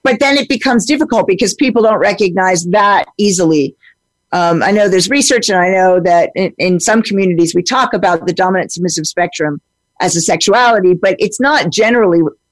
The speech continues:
understood that way. So it's just much easier to say queer and then explain where you are.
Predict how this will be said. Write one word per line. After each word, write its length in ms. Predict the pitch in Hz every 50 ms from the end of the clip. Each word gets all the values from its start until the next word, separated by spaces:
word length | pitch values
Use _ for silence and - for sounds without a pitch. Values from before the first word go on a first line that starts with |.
| _ _ -
understood 540 | 170 160 151 156 - - - 190 190 170 -
that 280 | 151 127 120 110 -
way. 240 | - 156 143 143 143
So 520 | 139 - - 208 196 180 175 170 160 160 - - - _ _ _ _ -
it's 160 | 208 175 -
just 220 | - 277 233 -
much 200 | 220 208 - -
easier 280 | 214 202 170 190 165 160
to 80 | 160
say 220 | 160 - 180 165 165
queer 340 | - - 175 156 151 135 147
and 140 | 156 156
then 100 | 151 143
explain 480 | 143 - - - - - 175 175 170 165
where 100 | 165 151
you 180 | 151 151 151 156
are. 340 | 160 151 131 104 101 -